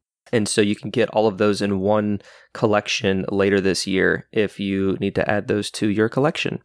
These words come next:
of Halo lore. Moving right along, we have one more article from The Waypoint.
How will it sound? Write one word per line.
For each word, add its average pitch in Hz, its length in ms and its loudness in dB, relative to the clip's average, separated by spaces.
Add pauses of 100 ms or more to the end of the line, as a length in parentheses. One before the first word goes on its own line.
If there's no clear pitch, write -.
(680)
of 107 180 0
Halo 101 440 2
lore. - 440 -2 (500)
Moving 190 420 0
right 151 420 0
along, 123 380 0
we 127 120 0
have 123 100 0
one 156 240 -2
more 156 160 2
article 123 400 0
from 113 300 -2
The 113 60 0
Waypoint. 110 800 -4